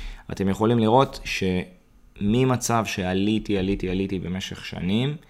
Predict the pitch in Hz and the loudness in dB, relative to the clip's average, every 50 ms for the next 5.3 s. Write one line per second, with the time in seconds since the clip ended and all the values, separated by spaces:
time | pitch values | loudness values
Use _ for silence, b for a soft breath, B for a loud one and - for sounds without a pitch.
0 | b b b b b b - - - 107 104 101 - 101 - 95 92 - 90 87 | b b b b b b -20 -10 -4 -4 -2 -2 -2 -4 -6 -6 -6 -6 -4 -4
1 | 85 85 82 - - - - - - - 104 110 123 135 139 - - 95 90 87 | -2 -4 -4 -6 -8 -10 -12 -12 -6 -2 0 2 2 0 -2 -4 -6 -6 -6 -4
2 | 82 92 87 101 113 110 104 - - - - - - 92 85 85 98 101 101 101 | -2 0 2 2 2 2 0 -2 -8 -20 -18 -14 -12 -12 -6 -2 0 0 0 0
3 | - - 98 90 - - - 90 95 101 101 98 101 - - 110 120 127 139 143 | -2 -2 -2 -2 -2 -4 -4 -2 0 0 0 0 -2 -4 -2 -2 0 0 0 -2
4 | 139 - - - - 92 85 85 - - - 104 104 101 98 95 92 90 87 - | -4 -8 -12 -16 -14 -10 -10 -10 -8 -4 -2 0 0 0 0 0 0 -2 -4 -6
5 | - 87 101 123 131 131 | -6 -4 -2 0 0 -2